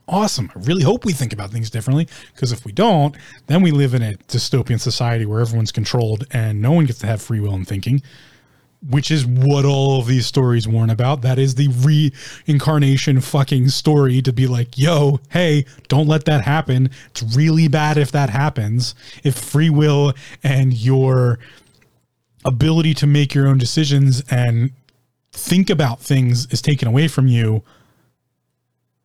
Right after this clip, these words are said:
That's what all of the creation stories warn about in the end. I mean, I'm not saying they're bad. I'm not saying religions are bad. I've never said that.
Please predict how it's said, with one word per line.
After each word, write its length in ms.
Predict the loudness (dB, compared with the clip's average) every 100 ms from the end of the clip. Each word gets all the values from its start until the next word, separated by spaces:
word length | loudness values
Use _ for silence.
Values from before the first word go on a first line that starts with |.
| _ _ _
That's 380 | -4 0 -2 0
what 80 | 0
all 300 | 2 2 2
of 160 | 0
the 60 | -2
creation 420 | 0 0 0 -2
stories 360 | -2 0 0 2
warn 220 | 2 2
about 400 | 2 -2 -2 -2
in 80 | 0
the 80 | 2
end. 300 | 2 0 2
I 40 |
mean, 140 | 2
I'm 80 | 4
not 140 | 2 2
saying 180 | 2
they're 100 | 2
bad. 360 | 2 0 0 2
I'm 80 | 2
not 140 | 2
saying 140 | 2 2
religions 360 | 4 4 2
are 40 | 2
bad. 200 | 2 0
I've 100 | 2
never 220 | 2 0
said 220 | -2 -2
that. 180 | -4